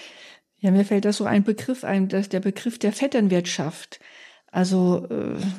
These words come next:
ich denke, äh, Jesus hätte ja auch anders reagieren können, hätte sagen können zu Jakobus und Johannes, „Ihr möchtet die Plätze rechts und links von mir. Na ja, ich weiß nicht, ob das so angedacht ist, aber ich kann mich ja mal für euch einsetzen. Ich kann ja mal ein Wort für euch einlegen beim Vater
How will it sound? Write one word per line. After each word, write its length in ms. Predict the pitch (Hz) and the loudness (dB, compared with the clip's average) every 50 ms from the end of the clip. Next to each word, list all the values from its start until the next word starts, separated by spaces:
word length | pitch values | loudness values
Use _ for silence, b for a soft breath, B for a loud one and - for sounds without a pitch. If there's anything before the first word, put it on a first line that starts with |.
| 196 208 | -10 -12
ich 300 | - - - - - - | -10 -10 -10 -10 -8 -4
denke, 400 | - 196 202 220 208 226 214 214 214 B B B B B B B B - | 0 2 2 2 2 2 0 0 -2 B B B B B B B B -4
äh, 260 | 208 196 190 190 190 - 208 - - | -2 0 0 0 0 -2 -6 -6 -2
Jesus 440 | 196 190 190 220 214 240 240 233 | 2 2 2 2 2 0 -2 0
hätte 160 | 240 233 233 233 | 0 0 0 0
ja 120 | 233 226 | 0 0
auch 60 | 220 | 0
anders 380 | - - 220 226 240 233 - - | 0 0 2 2 0 0 -2 0
reagieren 500 | 220 214 208 214 214 226 226 233 240 240 | 0 0 0 0 0 0 2 2 2 2
können, 220 | 240 240 220 220 | 2 0 0 2
hätte 200 | 220 214 214 208 | 2 2 0 0
sagen 360 | 208 - 202 190 196 208 208 | -2 -2 -2 -2 0 -2 -2
können 320 | 202 226 208 208 208 202 202 | 0 2 4 4 4 4 2
zu 100 | - 214 | 2 2
Jakobus 540 | 208 202 190 190 190 - 208 208 214 208 214 | 2 2 2 0 2 0 0 0 0 0 0
und 60 | 208 | 2
Johannes, 420 | 214 202 196 190 190 190 190 - - B B B B B B | 2 2 2 4 2 2 2 -2 -6 B B B B B B
„Ihr 120 | B 190 185 | B 2 4
möchtet 380 | 185 196 196 - - 214 208 | 4 4 2 -2 -6 -4 -2
die 100 | - 190 | -2 -2
Plätze 420 | 190 185 202 180 190 - - 247 220 | 0 0 -2 -2 0 0 -2 0 0
rechts 260 | 214 226 226 - - | 0 0 0 0 0
und 100 | 214 202 | 0 2
links 200 | 196 196 214 - | 2 2 0 0
von 120 | - 214 | 0 2
mir. 120 | 214 214 214 | 2 4 4
Na 140 | 202 202 196 | 4 4 4
ja, 160 | 196 208 208 | 4 4 2
ich 160 | 208 208 - | 0 0 0
weiß 260 | - 190 202 202 - - | 0 0 0 0 2 0
nicht, 200 | 233 226 - 214 | 0 0 0 -2
ob 100 | 208 - | -4 -2
das 160 | 202 202 - | -2 -2 0
so 320 | - 202 190 185 185 196 | 0 2 2 2 2 0
angedacht 640 | - - - 202 220 240 233 240 233 254 254 - 285 | 0 2 2 2 2 2 0 0 -2 -2 -2 -4 -4
ist, 120 | 277 - | -4 -2
aber 120 | 196 - | 0 0
ich 100 | 202 196 | -2 -2
kann 160 | - - 208 214 | 0 0 2 2
mich 140 | 220 220 | 2 2
ja 80 | - 220 | 2 2
mal 160 | 208 202 202 | 2 2 0
für 160 | 202 - 220 | 0 0 0
euch 200 | 202 190 202 - | 2 0 0 -2
einsetzen. 600 | - 170 180 190 208 - 240 240 233 - - 247 | -2 0 2 2 2 2 0 -2 -2 -2 -2 0
Ich 120 | 226 214 - | 0 0 0
kann 140 | - 208 202 | 0 0 2
ja 80 | 196 | 2
mal 80 | 196 190 | 2 2
ein 140 | 190 190 196 | 2 2 2
Wort 240 | 180 175 185 180 | 0 0 -2 -2
für 120 | - 233 220 | -2 0 2
euch 280 | 226 220 226 - - | 2 2 0 0 0
einlegen 500 | - 214 220 226 226 226 233 233 233 233 | 2 2 4 4 4 4 2 2 0 0
beim 180 | 233 214 202 202 | 0 2 2 0
Vater 520 | 202 - 226 208 202 220 226 247 233 240 | 0 -2 -2 0 0 0 0 0 -2 -2